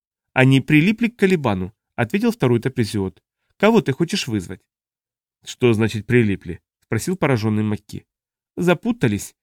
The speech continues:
неуверенно произнес тапризиот. "Кого-нибудь из них можно вызвать?" спросил Макки.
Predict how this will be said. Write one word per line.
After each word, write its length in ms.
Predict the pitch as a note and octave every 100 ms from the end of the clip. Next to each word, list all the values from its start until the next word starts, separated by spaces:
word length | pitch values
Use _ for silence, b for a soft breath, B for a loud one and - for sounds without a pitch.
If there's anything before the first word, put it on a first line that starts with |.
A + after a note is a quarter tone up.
| _ C3
неуверенно 460 | C3 C3+ F#3+ F#3
произнес 360 | C#3 C3 A2+ G#2+
тапризиот. 640 | B2 A#2+ G#2 G2+ F2 _ _ _ _ _ _
"Кого-нибудь 460 | - B2 B2 A#2+ A2+
из 140 | B2
них 160 | A2+ G#2+
можно 320 | A#2+ C3 C#3
вызвать?" 360 | A2+ G2 G2 -
спросил 380 | - A2+ - A#2
Макки. 420 | G#2+ A2+ - F2+